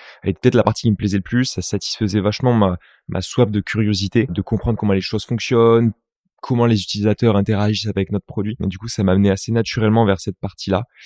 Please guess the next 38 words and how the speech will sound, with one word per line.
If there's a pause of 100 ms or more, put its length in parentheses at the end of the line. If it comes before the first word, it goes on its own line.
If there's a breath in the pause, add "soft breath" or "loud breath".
(280 loud breath)
Et
je
pense
que
j'avais
besoin
aussi
de,
de
faire
un
shift
où,
euh, (220 soft breath)
en
tant
que
product
manager,
c'est
un
job
quand
même...
Euh, (460 soft breath)
euh,
on
est
très
chef
d'orchestre
des
sujets,
et
là
j'avais
envie
d'être